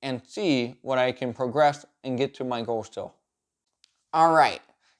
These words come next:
now you got the goal. You're following the sport acronym. Awesome, but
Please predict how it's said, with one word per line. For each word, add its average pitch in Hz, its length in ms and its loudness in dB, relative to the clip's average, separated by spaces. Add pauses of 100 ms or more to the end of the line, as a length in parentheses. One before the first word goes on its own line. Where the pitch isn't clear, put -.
now 120 280 -4
you 196 200 8
got 185 220 2
the 247 80 2
goal. 254 640 6 (180)
You're 180 100 -4
following 170 460 0
the 165 80 0
sport - 500 8
acronym. 233 920 -4 (100)
Awesome, 208 960 4
but 175 320 -6